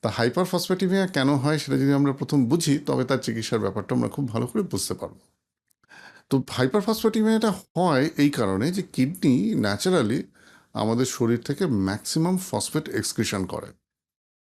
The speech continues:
এই ফসফেট এক্সক্রিশন করতে মানে কিডনিকে আরেকটি হরমোন খুব সাহায্য করে, তার নাম হচ্ছে প্যারাথাইরয়েড হরমোন। তো normally কিডনির কাজই হচ্ছে আমাদের বিভিন্ন মেটাবলিজম, by product বা ফুডের মাধ্যমে যে ফসফেট শরীরে তৈরি হয়,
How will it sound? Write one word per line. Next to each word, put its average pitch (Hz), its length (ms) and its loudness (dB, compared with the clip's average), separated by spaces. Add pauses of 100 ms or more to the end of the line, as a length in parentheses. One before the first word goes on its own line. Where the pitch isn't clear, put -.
(180)
এই 131 80 4
ফসফেট - 400 0
এক্সক্রিশন 156 460 0
করতে 135 380 0 (580)
মানে 117 140 0
কিডনিকে 135 480 2
আরেকটি 123 400 -2
হরমোন 123 360 2
খুব 123 180 -6
সাহায্য 120 440 -2
করে, 98 200 -4
তার 104 180 -2
নাম 101 240 0
হচ্ছে - 260 -2 (400)
প্যারাথাইরয়েড 92 580 -2
হরমোন। 90 220 -14 (1080)
তো 127 100 6
normally 139 440 4
কিডনির 156 440 2
কাজই 120 300 2
হচ্ছে 160 380 0 (560)
আমাদের 113 300 2
বিভিন্ন 127 460 2
মেটাবলিজম, 123 720 2
by 107 220 2
product 117 260 0 (120)
বা 110 100 -2
ফুডের 123 360 2
মাধ্যমে 120 380 2
যে 117 160 -2
ফসফেট 139 480 -4
শরীরে 113 280 0
তৈরি 113 300 2
হয়, 117 240 -2